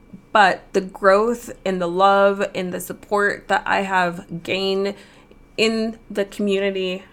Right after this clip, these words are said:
has been wonderful. It can be wonderful for you too. It won't be easy.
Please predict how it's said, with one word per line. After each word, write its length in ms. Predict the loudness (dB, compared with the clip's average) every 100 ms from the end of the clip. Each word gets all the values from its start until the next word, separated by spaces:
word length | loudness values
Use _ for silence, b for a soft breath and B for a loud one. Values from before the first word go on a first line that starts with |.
| -8
has 200 | -8 -6
been 260 | -6 -4
wonderful. 560 | -2 -2 -4 -4 -2 -2
It 100 | -6
can 120 | -8 -6
be 80 |
wonderful 420 | -4 -2 -4 -6 -8
for 140 | -6
you 180 | -6 -6
too. 560 | -8 -4 0 2 0 -2
It 180 | -8 -6
won't 240 | -6 -6
be 260 | -8 -10 -8
easy. 420 | -8 -6 -8 -10